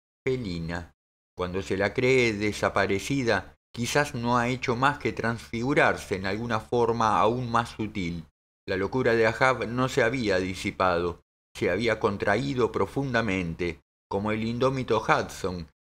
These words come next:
que corre entre márgenes estrechas, pero con caudal insondable, por los desfiladeros entre las montañas.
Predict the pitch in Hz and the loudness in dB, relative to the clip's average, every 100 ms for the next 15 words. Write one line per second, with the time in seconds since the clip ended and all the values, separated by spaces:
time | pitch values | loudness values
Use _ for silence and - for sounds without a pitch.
0 | - 113 143 123 113 107 110 113 113 113 | -6 0 4 4 4 0 0 -2 0 0
1 | 120 123 - 117 113 - 110 - 139 92 | 2 2 0 -2 -2 -4 -4 -2 0 0
2 | - 85 - - _ - 107 - 113 107 | 0 0 -2 -10 _ -2 0 0 0 2
3 | 107 113 113 113 113 110 120 120 113 87 | 2 4 2 2 -2 -4 -4 0 2 2
4 | 82 82 85 - _ _ 113 110 110 113 | 0 -2 -4 -8 _ _ 2 2 2 -2
5 | 110 113 107 113 123 123 120 - 110 110 | -6 -4 0 2 2 0 -2 -4 -6 -4
6 | 113 110 107 104 110 101 90 78 82 80 | -2 0 -2 -4 -4 2 2 2 -2 -4
7 | - - | -6 -14